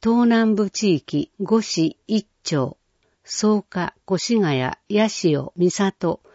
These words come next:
吉川市、松伏町では、このキャンペーンを共同で推進しています。登録期限、令和四年一月三十一日月曜まで。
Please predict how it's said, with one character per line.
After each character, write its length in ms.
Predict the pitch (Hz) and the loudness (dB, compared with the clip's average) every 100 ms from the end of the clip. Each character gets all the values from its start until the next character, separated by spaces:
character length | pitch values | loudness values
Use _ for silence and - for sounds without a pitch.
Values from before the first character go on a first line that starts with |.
| - | 2
吉 320 | 185 175 - | 2 2 -2
川 300 | 220 208 202 | 0 2 0
市、 280 | - 147 - _ _ _ _ _ | -2 -6 -6 _ _ _ _ _
松 340 | 180 185 240 220 | 0 0 0 -2
伏 300 | 226 - 214 | -2 0 0
町 300 | 151 - 147 | 0 -2 -2
で 100 | 143 | -2
は、 180 | 143 - _ - | -4 -10 _ 0
こ 140 | 208 | 2
の 140 | 226 | 2
キ 140 | - 220 | 2 0
ャ 100 | 214 | 0
ン 80 | 208 | 0
ペ 260 | 220 190 | 4 4
ー 60 | 156 | 4
ン 20 | |
を 220 | 147 - - | 0 -6 -4
共 300 | 226 233 240 | 0 2 2
同 180 | 233 | 2
で 140 | 214 202 | 2 0
推 320 | - 196 190 | 2 4 4
進 280 | - 185 185 | 4 4 2
し 100 | - | 2
て 100 | 170 | 0
い 160 | 156 147 | 2 2
ま 160 | 147 | 0
す。 320 | - - - _ _ _ _ _ _ _ _ _ _ _ | -4 -12 -20 _ _ _ _ _ _ _ _ _ _ _
登 240 | 226 240 247 | 0 2 2
録 320 | 233 - 214 | 0 -2 -4
期 180 | - 208 | 4 4
限、 240 | 151 - - _ _ _ - | 4 2 -6 _ _ _ 0
令 280 | 262 254 202 | 6 6 6
和 160 | 147 | 4
四 160 | 143 143 | 2 2
年 320 | 147 147 - _ - | 2 0 -4 _ -4
一 240 | 196 247 | 0 2
月 260 | 220 214 202 | 2 2 -2
三 360 | - 240 233 185 | -2 0 0 0
十 320 | 151 147 - | 0 -2 -2
一 260 | 165 - 190 | -4 0 2
日 400 | 180 - 165 - | 2 0 -6 -4
月 360 | - 170 - 226 | -2 -2 0 0
曜 200 | 214 170 | 2 2
ま 180 | 131 120 | -2 -6
で。 180 | - | -10